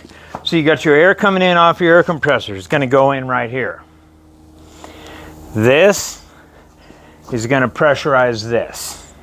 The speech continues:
okay? This is run by a dead man,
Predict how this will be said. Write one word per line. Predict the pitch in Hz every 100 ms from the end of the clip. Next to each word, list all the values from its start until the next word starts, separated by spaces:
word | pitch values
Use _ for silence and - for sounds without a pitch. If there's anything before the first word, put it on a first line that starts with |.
| -
okay? | 98 123 110 117 - - - - - - -
This | - 123 170 214 202 - - - - -
is | 127 117
run | 123 135 147
by | 127 113 110 113 - - - - - - - - -
a | 131
dead | 127 190 175
man, | 127 87 80